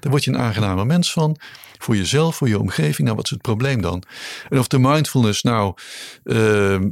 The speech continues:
daadwerkelijk op de Boeddha teruggaat. Kijk, er wordt een lijntje geconstrueerd. Of dat nou allemaal echt waar is, is heel erg een tweede.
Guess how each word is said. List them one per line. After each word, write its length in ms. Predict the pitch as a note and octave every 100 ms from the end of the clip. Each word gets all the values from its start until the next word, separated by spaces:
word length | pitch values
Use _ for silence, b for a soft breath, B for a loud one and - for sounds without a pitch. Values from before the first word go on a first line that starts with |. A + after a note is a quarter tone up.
| -
daadwerkelijk 500 | G#2 A2+ G2+ A#2 A2
op 100 | G#2
de 100 | G#2
Boeddha 220 | G#2 F#2
teruggaat. 640 | - C#3 - G2+ G#2+ - - B
Kijk, 180 | - A2
er 40 | G#2
wordt 140 | G2
een 100 | G#2+
lijntje 360 | G2 G#2 G2+ E2+
geconstrueerd. 720 | F#2 - F#2+ - F#2+ G2+ F2 -
Of 120 | -
dat 100 | F#2+
nou 120 | A2
allemaal 180 | G2 G2
echt 300 | - B2 -
waar 300 | A2 G#2 C3
is, 320 | E3+ G3+ - B B B B B
is 200 | C3 A2+
heel 300 | A#2 A#2 D#3
erg 160 | B2 G#2
een 80 |
tweede. 460 | G2 G2+ G2 - A2